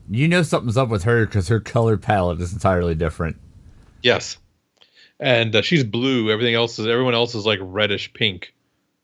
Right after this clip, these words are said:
Speaker 2: And, uh, and of course, of course,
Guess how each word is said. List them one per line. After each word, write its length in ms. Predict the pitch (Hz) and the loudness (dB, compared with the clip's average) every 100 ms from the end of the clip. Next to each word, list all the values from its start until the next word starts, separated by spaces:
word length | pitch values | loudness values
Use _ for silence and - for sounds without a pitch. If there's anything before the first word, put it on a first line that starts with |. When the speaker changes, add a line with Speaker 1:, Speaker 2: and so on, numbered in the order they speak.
| _ _ _ _ _ _ _ _ _ _ _ _ - | _ _ _ _ _ _ _ _ _ _ _ _ 0
Speaker 2:
And, 400 | 110 101 101 107 | 2 2 0 2
uh, 320 | 101 95 92 - _ _ | 4 4 0 -6 _ _
and 100 | 113 | 0
of 80 | 139 | 2
course, 500 | 202 208 180 - - _ _ _ _ _ _ _ - | 2 2 2 -4 -12 _ _ _ _ _ _ _ 0
of 240 | 139 - | 0 0
course, 640 | 147 151 131 127 - - | 2 4 4 2 -4 -12